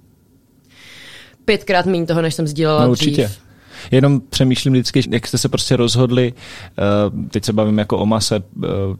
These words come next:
Speaker 2: youtuberů, eh, vkročit a dát tam ten vklad toho osobního života, že to prostě musí být, eh, postupem času dost náročný, přesně skrz ty věci, že jako prostě nechceš rozebírat <laughs> jako s lidma, který neznáš, jako
Speaker 1: No,
Speaker 2: svůj
Speaker 1: jasně.
Speaker 2: osobní život, osobní
Speaker 1: No, jasně.
Speaker 2: vztahy a pak jako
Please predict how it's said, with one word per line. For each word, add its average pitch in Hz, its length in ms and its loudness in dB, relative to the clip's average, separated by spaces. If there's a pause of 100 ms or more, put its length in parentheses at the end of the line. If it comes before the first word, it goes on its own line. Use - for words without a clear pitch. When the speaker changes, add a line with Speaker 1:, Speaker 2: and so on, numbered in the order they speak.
Speaker 2:
youtuberů, 107 640 -2
eh, 117 120 -10 (320)
vkročit 117 680 -4
a 101 240 0
dát 101 300 0
tam 110 180 0
ten 107 200 0
vklad 110 480 -2 (220)
toho 107 200 -2
osobního 113 480 0
života, 107 420 0
že 107 100 -2
to 104 100 -8
prostě 110 300 -6
musí 110 280 -2
být, 110 220 -2 (540)
eh, 107 100 -2
postupem 107 480 -4
času 110 240 -4
dost 107 200 -2
náročný, 107 460 0
přesně 107 320 0 (200)
skrz - 220 -4
ty 110 100 -2
věci, 104 300 0
že 107 100 2
jako 104 220 0
prostě - 320 -6
nechceš 104 360 -2
rozebírat 107 640 0
<laughs> - 60 2
jako 170 240 2 (280)
s - 80 -2
lidma, 117 300 4
který 113 260 2
neznáš, 110 380 2
jako 113 140 -2
Speaker 1:
No, - 60 4
Speaker 2:
svůj 175 200 2
Speaker 1:
jasně. 107 80 2
Speaker 2:
osobní 113 380 0
život, 110 340 0
osobní 120 280 2
Speaker 1:
No, - 60 2
jasně. 180 140 0
Speaker 2:
vztahy 113 360 2
a 110 80 0
pak 107 200 -2
jako 113 240 0